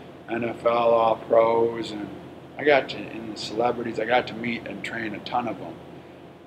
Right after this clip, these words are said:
And, uh, I've been very fortunate in that. I mean, maybe it's 'cause I'm skilled at stuff and it worked. But it, that was really fun to go out there.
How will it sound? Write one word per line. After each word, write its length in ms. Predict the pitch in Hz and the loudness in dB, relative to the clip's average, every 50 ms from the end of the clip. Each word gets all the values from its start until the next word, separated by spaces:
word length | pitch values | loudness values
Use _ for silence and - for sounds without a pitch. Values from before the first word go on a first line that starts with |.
| - - - | -20 -18 -14
And, 480 | - 101 104 101 101 98 98 95 95 - | -10 -10 -8 -6 -6 -6 -8 -6 -2 2
uh, 280 | 101 101 101 98 95 101 | 2 2 2 2 0 0
I've 100 | 104 107 | -2 -4
been 120 | 120 117 | -6 -4
very 200 | 107 117 120 110 | -2 0 0 0
fortunate 560 | 98 - - 120 120 113 - - 101 98 95 98 | 0 2 4 4 4 4 2 -4 -6 -6 -8 -8
in 160 | 98 95 95 | -8 -8 -6
that. 220 | 95 95 101 101 | -4 -4 -2 -2
I 80 | 98 95 | -4 -8
mean, 260 | 95 98 98 98 - - - - - - | -10 -10 -12 -12 -14 -14 -16 -16 -14 -8
maybe 240 | 120 123 113 120 120 | -8 -6 -2 0 0
it's 200 | 113 104 - - | 0 0 -2 -4
'cause 220 | - 107 104 104 | 0 0 2 2
I'm 180 | 107 104 98 95 - - - - | 2 -2 -2 -8 -12 -14 -14 -12
skilled 480 | - - - - - 110 110 110 107 107 | -10 -10 -4 2 4 6 6 6 6 4
at 180 | 104 101 101 | 2 2 0
stuff 300 | - - - 107 110 113 - - - - - - - - | -2 2 4 6 6 4 2 -8 -14 -14 -12 -2 6 8
and 160 | 175 160 110 | 8 8 8
it 120 | 101 92 | 6 4
worked. 360 | 95 104 117 123 127 - - - - - - - - - - - - - - - - - - | 8 8 10 8 8 4 -4 -12 -14 -14 -16 -16 -16 -16 -18 -18 -18 -18 -18 -18 -12 -4 0
But 300 | 113 110 107 107 101 - - | 0 2 2 2 2 0 2
it, 180 | 110 117 117 - - - - - - - - 117 | 4 4 4 4 2 -8 -14 -14 -14 -8 0 4
that 180 | 127 135 123 | 6 8 8
was 140 | 120 107 113 | 8 6 8
really 220 | 120 123 117 107 | 10 10 10 10
fun 360 | 90 - - 117 113 98 90 87 | 8 6 0 0 0 0 -4 -8
to 60 | 92 | -4
go 160 | 90 104 104 | 0 2 4
out 220 | 107 101 95 - - | 4 4 4 2 -2
there. 300 | 98 101 101 104 117 | -4 -2 0 -2 -2